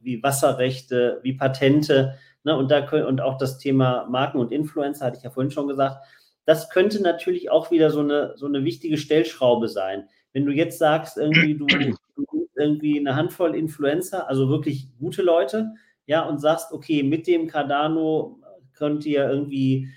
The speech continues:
Speaker 1: euren, eure Marke tokenisieren, ihr könnt dies und jenes machen und das so einfach runterbrichst, dass die sagen,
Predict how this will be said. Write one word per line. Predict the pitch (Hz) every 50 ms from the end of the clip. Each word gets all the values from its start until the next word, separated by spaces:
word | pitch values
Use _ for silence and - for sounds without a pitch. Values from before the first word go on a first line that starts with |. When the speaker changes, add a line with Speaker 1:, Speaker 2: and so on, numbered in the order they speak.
| _ _ _ _ _ _ _
Speaker 1:
euren, | - 127 131 143 139 139 139 135 135 131
eure | 123 127 135 135 131 135
Marke | 131 131 127 139 151 151 151 - 160 143 139 139
tokenisieren, | - 175 160 - 170 151 143 139 131 135 165 175 180 180 175 170
ihr | 127 135
könnt | - 151 147 143 139
dies | 156 170 160
und | 131 135 127
jenes | 139 165 190 196 196 - -
machen | 185 180 180 - 185
und | 175 151 131 151
das | 170 165 - -
so | 135 185 214 -
einfach | - 139 165 180 - - 160 -
runterbrichst, | 165 185 220 220 196 160 139 131 147 170 170 - -
dass | 156 151 -
die | - 156
sagen, | - 147 139 139 143 147 151 151